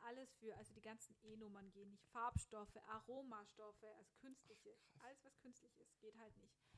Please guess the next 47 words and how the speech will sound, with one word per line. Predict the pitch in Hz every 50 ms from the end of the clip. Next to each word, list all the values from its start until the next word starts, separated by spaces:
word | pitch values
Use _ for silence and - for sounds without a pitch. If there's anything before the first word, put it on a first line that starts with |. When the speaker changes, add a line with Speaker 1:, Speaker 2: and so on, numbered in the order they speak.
| - 131
Speaker 2:
Mhm. | 127 160 -
Speaker 1:
Und | 233 220
wenn | 240 269
du | 320 311
manchmal, | 285 269 285 294 - 294 262 - -
also | - 226 220 226
ich | -
hab | 262 254 -
dann | 233 - -
angefangen | 220 254 302 330 320 - 254 240 240 247 240
so, | 214 214 214 208 - - - - _ _ _ _ _ _ - -
Sachen | - 240 269 - 311
mir | 262 240 190
anzuschauen | 208 220 - - 220 - - - 214 208 214 214 214
und | 202 196
dann | 185 185 190
hi-, | 202 208 -
hinten | 196 208 233 233 220 214
drauf | - 214 226 - -
zu | 214
schauen, | - - 190 180 - - - - _ _ _ _ _ _ _ -
so, | 190
„Oh | 175 -
Gott.“ | - 165 170 - - - - - - - - - - - - - - - - - - - - - - - - -
<laughs> | 302 285 - - - 294 294 - - - 277 262
So, | 240 240 233 233 233 - - _ _ _ _ - - 214
ja, | 214 214 220 220 220 220
das | 220 - - -
geht | 226 220 -
schon | - 220 202
mal | 202 196 196
nicht, | 202 208 208 -
ne? | 233 247 262
Und | 277
dann | 285 277 269
merkst | 269 302 359 - -
du | -
eigentlich, | - 247 262 -
was | 165 151 143 147
für | 254
Speaker 2:
Mhm. | 247
Speaker 1:
Scheiße | - - - - 262 302 370 415 - - 226 202
man | 196 202 190 190
manchmal | 202 - - 123 120 117 113 110
Speaker 2:
Mhm. | 110
Speaker 1:
isst, | 113 135 151 - -
so, | 208 208 202 208